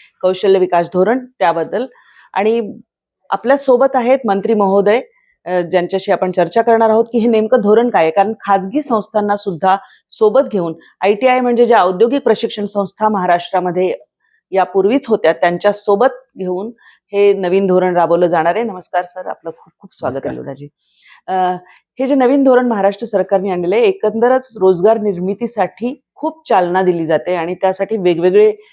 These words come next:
Speaker 1: प्रयोग, वेगवेगळे, अ, इनिशिएटिव्ह ज्याला म्हणता येईल ते सरकारने घेतलेले आहेत. या धोरणामध्ये नेमकं काय वेगळं आहे, ज्यामुळे एक वातावरण तयार होईल की इंडस्ट्री रेडी मॅनपॉवर जी लागते ती आपल्याला विकसित करता येईल?
Speaker 2: ज्यावेळी आपण आयटीआयची सुरुवात केली होती, त्यावेळेला महाराष्ट्रामध्ये इंजिनिअरिंग कॉलेज, मेडिकल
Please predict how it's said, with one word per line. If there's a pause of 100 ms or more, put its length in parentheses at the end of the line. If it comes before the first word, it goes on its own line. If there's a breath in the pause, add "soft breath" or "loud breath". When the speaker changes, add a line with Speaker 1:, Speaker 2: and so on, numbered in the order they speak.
(240 soft breath)
Speaker 1:
प्रयोग,
वेगवेगळे, (340)
अ, (100)
इनिशिएटिव्ह
ज्याला
म्हणता
येईल
ते
सरकारने
घेतलेले
आहेत.
या
धोरणामध्ये
नेमकं
काय
वेगळं
आहे, (400 soft breath)
ज्यामुळे
एक
वातावरण
तयार
होईल
की
इंडस्ट्री
रेडी
मॅनपॉवर
जी
लागते (480)
ती
आपल्याला
विकसित
करता
येईल?
Speaker 2:
ज्यावेळी
आपण
आयटीआयची
सुरुवात
केली
होती,
त्यावेळेला
महाराष्ट्रामध्ये
इंजिनिअरिंग
कॉलेज,
मेडिकल